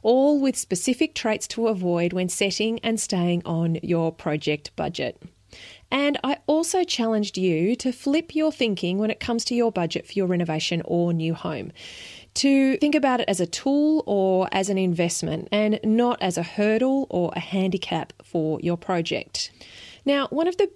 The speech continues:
big questions that I get around renovating and building is, "What is it going to cost me to renovate or build my home?" And in fact, I've actually got a blog with that title on my website, and it's, it's the most visited page on Undercover Architect's website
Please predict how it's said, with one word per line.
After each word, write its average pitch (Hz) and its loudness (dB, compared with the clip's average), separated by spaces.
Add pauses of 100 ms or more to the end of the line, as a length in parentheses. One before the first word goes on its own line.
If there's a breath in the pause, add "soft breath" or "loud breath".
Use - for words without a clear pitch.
big 262 0
questions 208 -2
that 180 2
I 170 2
get 170 0
around 170 0
renovating 165 -2
and 165 0
building 151 -2
is, 180 0 (300 loud breath)
"What 226 4
is 269 2
it 269 0
going 190 0
to 202 0
cost - -4
me 170 0
to 180 -4
renovate 165 0
or 165 0
build 165 -2
my 170 0
home?" 165 -4
And 226 0
in 226 2
fact, 254 0
I've 247 0
actually 277 0
got 302 2
a 247 4
blog 185 2
with 175 0
that 170 0
title 175 0
on 175 0
my 170 0
website, 156 -2 (400 loud breath)
and 202 2
it's, - -4
it's 196 -2
the 196 2
most 196 2
visited 214 0
page 185 0
on 180 0
Undercover 180 0
Architect's 175 -2
website 165 -2